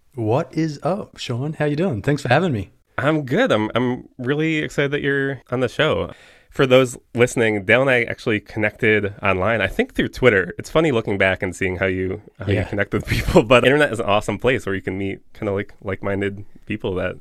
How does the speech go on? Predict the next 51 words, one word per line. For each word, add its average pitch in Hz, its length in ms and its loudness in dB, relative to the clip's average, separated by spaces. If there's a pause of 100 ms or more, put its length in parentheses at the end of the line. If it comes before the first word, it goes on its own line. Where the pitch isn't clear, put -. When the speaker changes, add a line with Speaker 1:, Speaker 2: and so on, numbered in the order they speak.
Speaker 2:
end 98 140 -6
up - 80 -8
being 95 220 -6
really 92 260 -6 (180)
great, 104 160 0
awesome 98 240 0
people - 200 -8
to 87 80 -8
talk - 240 -10
to. - 240 -8 (480)
Speaker 1:
I 123 80 0
think 202 180 -2
it 320 140 0
could 247 80 2
have 147 100 2
been 131 200 0
Bran-, 131 340 -2
like, 117 260 -4
Brandon 175 360 0
Harvey. 120 340 2
You 120 100 0
know 131 140 0
Brandon 107 320 -4
Harvey, 95 340 -6
right? 120 320 -4
Good, 120 160 -6
good, 110 220 -8
good. 151 280 -4
Speaker 2:
Yeah, 220 140 2
so 143 140 -2
I'm 131 100 2
connected. 190 580 -2
I, 135 100 6 (120)
I'm 127 160 0
familiar 185 360 -2
with 156 140 -2
Brandon. 110 560 2
I 98 60 2
think - 160 -4
we're 107 80 -2
loosely 107 300 -2
connected 107 400 -2
on, 98 340 -2 (300)
on 110 100 -2
Twitter, 92 420 -2 (140)
and 95 380 2
one 98 80 0
of - 20 -2
my 87 80 2
best 80 160 -8
friends. 80 260 -6